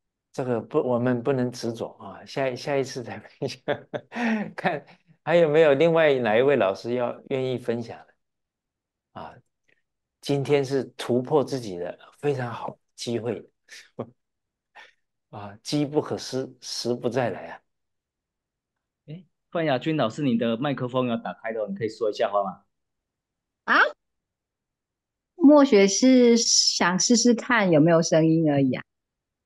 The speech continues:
Speaker 3: 哎。
Speaker 2: 有，有声音，有声音。
Speaker 1: 好，您就，
Speaker 3: 但
Speaker 1: 您也可以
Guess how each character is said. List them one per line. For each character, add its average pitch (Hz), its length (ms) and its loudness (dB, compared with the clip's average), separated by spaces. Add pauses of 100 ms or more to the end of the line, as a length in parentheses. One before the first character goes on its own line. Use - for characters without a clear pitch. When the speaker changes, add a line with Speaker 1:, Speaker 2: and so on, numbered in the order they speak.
(300)
Speaker 3:
哎。 190 100 6
Speaker 2:
有， 175 360 6
有 135 160 6
声 160 160 0
音， 151 260 4
有 113 120 2
声 131 240 6
音。 143 320 2 (300)
Speaker 1:
好， - 260 -6
您 185 300 4
就， 208 240 6
Speaker 3:
但 294 200 6
Speaker 1:
您 302 80 10
也 294 120 8
可 180 120 2
以 175 80 6